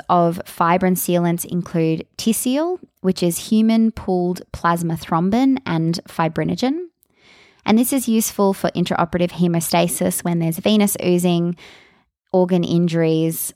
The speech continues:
or, um, sometimes used as a bit of a glue, um, to help stick tissues back together.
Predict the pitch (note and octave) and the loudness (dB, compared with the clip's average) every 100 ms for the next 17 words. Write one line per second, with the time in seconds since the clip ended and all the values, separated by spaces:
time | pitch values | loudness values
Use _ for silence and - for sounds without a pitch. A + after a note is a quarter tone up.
0 | _ _ _ E3+ D#3+ D#3 D#3 - _ - | _ _ _ -4 0 0 0 -4 _ -6
1 | E3 D#3 D#3 F3+ F3+ E3+ E3+ E3 D#3+ - | -4 -4 -2 -2 2 0 0 0 -2 -2
2 | E3 E3 D#3+ E3 D#3+ D#3 D#3+ D#3 E3 G#3 | -2 -2 0 -2 -2 -4 -4 0 2 4
3 | A#3+ - D#3+ D#3 D#3+ E3+ E3+ - - - | 2 0 -4 -6 -8 -4 -2 -2 -4 -8
4 | - - E3 - D#3+ - - - F3 D#3 | -8 -6 -6 -2 -2 -4 -6 -8 -4 -2
5 | A3 E4 | -2 -4